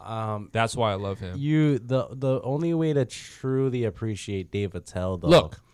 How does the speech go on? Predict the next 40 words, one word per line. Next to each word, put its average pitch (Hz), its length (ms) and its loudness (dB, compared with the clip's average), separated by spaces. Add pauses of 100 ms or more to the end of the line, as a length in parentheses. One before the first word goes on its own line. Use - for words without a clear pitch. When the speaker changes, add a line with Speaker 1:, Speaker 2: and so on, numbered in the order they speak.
(200)
Speaker 1:
is 104 160 -6
if 123 140 0
you 117 120 2
watched 104 440 0
his 98 120 -4
show, 110 560 2
Late 110 280 0
Night 117 200 0
with 113 120 -2
Dave 113 200 -2
Attell. 107 380 -2
Speaker 2:
Insomnia. 107 680 -2
Speaker 1:
And, 139 200 0
oh, 143 200 6
no, 143 160 4
yeah, 131 140 0
well, 113 240 0
not 107 300 -6
Insom-, 92 420 -10
uh, 104 160 -4
not 101 200 -6
Late 87 240 -10
Night, 78 200 -12
but, 80 100 -14 (140)
but 90 120 -16
yeah, 90 180 -6
Insomniac 85 520 -8
was 107 240 -2
my 117 180 0
favorite 127 640 0
show. - 200 -4
Speaker 2:
I 135 60 8
love 139 720 8
that 113 260 2
show. - 220 -2
Speaker 1:
Didn't 180 280 4
even 175 240 4
watch 120 320 2
his 113 120 0
stand-up. 104 640 0